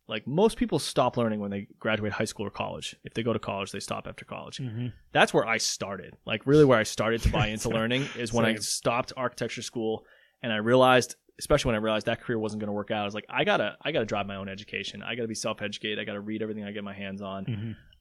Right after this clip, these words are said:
Speaker 1: Um, and you don't have to finish every book. This is one thing I got better at, is that when you, my rule, I was always very stubborn and, like,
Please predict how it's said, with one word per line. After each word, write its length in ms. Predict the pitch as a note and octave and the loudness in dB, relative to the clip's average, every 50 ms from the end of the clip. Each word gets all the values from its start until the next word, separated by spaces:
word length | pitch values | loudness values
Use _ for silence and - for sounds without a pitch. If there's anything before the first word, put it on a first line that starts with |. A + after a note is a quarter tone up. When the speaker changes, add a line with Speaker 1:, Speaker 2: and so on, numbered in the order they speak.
| - A#2 | -6 -4
Speaker 1:
Um, 280 | A2 G#2 G#2+ G#2+ G#2+ A2 - | -2 0 0 0 -2 -4 -6
and 120 | B2+ B2 | -6 -6
you 60 | A#2+ A2+ | -4 2
don't 240 | - C3 D3 F#3 | 4 6 6 6
have 200 | E3 D3 E3+ F3 | 4 2 0 0
to 80 | - C3+ | 0 -4
finish 280 | - - D3 C3+ B2 - | -2 0 2 2 2 2
every 160 | B2 A2 G#2 | 2 0 0
book. 240 | G2+ A2+ G#2 G2+ - | -2 -2 -4 -4 -4
This 180 | - B2+ - - | -6 -8 -6 -4
is 60 | C3 | -4
one 140 | B2+ B2 A#2+ | -4 -4 -2
thing 100 | B2+ A2+ | -2 -4
I 80 | G#2+ | -4
got 220 | G#2+ G#2+ G2+ G2 - | -4 -4 -6 -4 -4
better 240 | G2+ G2+ G2 G2 | -4 -4 -4 -4
at, 180 | F#2+ F#2+ F#2+ - | -6 -6 -8 -10
is 120 | - G2+ G#2 | -12 -10 -6
that 180 | G#2+ G#2 G2 | -6 -6 -4
when 140 | G2 G#2 A2 A#2+ | -4 -4 -4 -2
you, 400 | C#3 E3 G3+ A#3 A#3+ A#3 F#3+ - - - | 0 2 2 2 2 0 -2 -6 -8 -14
my 340 | B2+ - C3 C3+ D3 F3+ G3 | -12 -4 0 2 4 4 6
rule, 280 | F#3 D3 C3 A#2+ A2+ G#2+ | 6 6 4 4 4 2
I 80 | G#2+ | 2
was 100 | A#2+ A#2+ B2 | 0 2 2
always 140 | D3 D#3 C3 | 2 2 2
very 180 | C#3+ C3 A2+ | 0 -2 -2
stubborn 500 | - - - - A#2 G#2+ G#2+ G#2+ G#2 G2+ | -4 -6 -4 -2 -2 -2 -2 -2 -4 -6
and, 80 | G2+ G#2 | -6 -8
like, 180 | G2+ G2+ G2 | -8 -8 -8